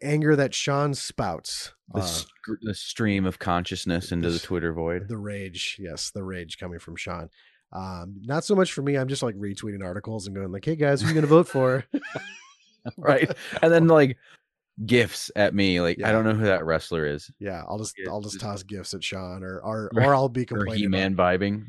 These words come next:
Speaker 2: Yeah.
Speaker 1: Yeah, He-Man vibing, or it's me complaining about the, the Dallas Cowboys. You're, you're gonna get, like, one of those
Speaker 2: Yeah,
Speaker 1: three
Speaker 2: you,
Speaker 1: things.
Speaker 2: you tweet more about football,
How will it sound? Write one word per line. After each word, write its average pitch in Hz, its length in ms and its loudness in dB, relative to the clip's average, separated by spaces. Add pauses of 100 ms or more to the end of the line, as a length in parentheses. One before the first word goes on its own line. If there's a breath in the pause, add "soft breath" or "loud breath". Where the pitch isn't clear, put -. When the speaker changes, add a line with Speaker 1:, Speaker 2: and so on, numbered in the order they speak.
Speaker 2:
Yeah. 87 260 -2
Speaker 1:
Yeah, 123 140 -4
He-Man 156 420 2
vibing, 143 420 2
or 117 200 -2
it's 113 160 -6
me 110 180 -8
complaining 101 480 -10
about 92 320 -8 (100)
the, 95 280 -10
the 90 60 -12
Dallas 87 300 -10
Cowboys. 78 500 -8
You're, 98 180 -10
you're 95 220 -12
gonna 98 140 -12
get, 92 140 -12
like, 87 140 -12
one 92 180 -12
of 87 80 -12
those 90 120 -8
Speaker 2:
Yeah, 190 180 0
Speaker 1:
three 127 100 -2
Speaker 2:
you, 139 200 4
Speaker 1:
things. - 180 -6
Speaker 2:
you 135 80 -2
tweet 135 260 0
more 104 240 2
about 92 320 2
football, 87 680 0